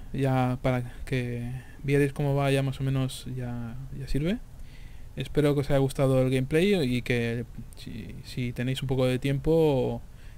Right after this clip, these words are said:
echéis un ojo a, al juego, porque realmente tiene cosas bonitas y chulas, ¿no?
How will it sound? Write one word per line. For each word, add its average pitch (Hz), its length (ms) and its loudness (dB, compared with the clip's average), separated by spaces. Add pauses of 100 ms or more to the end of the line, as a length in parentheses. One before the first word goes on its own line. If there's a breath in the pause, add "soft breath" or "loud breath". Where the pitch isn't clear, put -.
echéis - 260 0
un 139 100 2
ojo 131 260 0
a, 117 220 0
al 123 100 -4
juego, 151 260 0
porque 127 240 -2
realmente 131 420 -2 (400)
tiene 135 200 -2
cosas 131 260 -4
bonitas 135 540 -4
y 117 500 -6
chulas, 113 340 -6
¿no? 208 180 -6